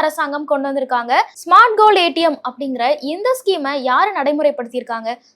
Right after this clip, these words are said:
நகையை எப்படி வச்சுட்டு பணமா கன்வெர்ட் பண்ண முடியும்? அந்த நகைக்கு என்னெல்லாம் ரெஸ்ட்ரிக்ஷன் கொடுத்திருக்காங்க அப்படிங்கிறது தான் இந்த வீடியோல டீட்டெயிலா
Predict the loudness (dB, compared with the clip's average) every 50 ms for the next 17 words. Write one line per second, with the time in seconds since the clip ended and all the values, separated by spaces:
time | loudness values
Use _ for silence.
0 | _ _ 4 4 4 6 4 4 4 2 2 2 2 0 0 0 2 2 2 4
1 | 4 2 0 0 -4 -6 -2 0 0 0 2 0 0 0 0 -2 -2 0 0 0
2 | 0 0 -2 -2 -4 -6 -6 -6 -6 -8 -6 -8 -8 -8 -6 -4 -4 -2 -2 0
3 | -2 -2 -2 -2 -2 0 0 -2 -2 0 0 2 2 0 -2 -4 -10 -14 -12 -12
4 | -12 -10 -10 -12 -6 -4 -4 -2 -2 -2 -2 -2 -2 -4 -4 -4 -6 -10 -10 -10
5 | -10 -14 -10 -6 -4 -4 -4 -6 _ _ _ _ _ -6 -4 0 2 4 4 6
6 | 4 4 4 4 4 4 4 4 2 0 0 0 0 0 2 0 0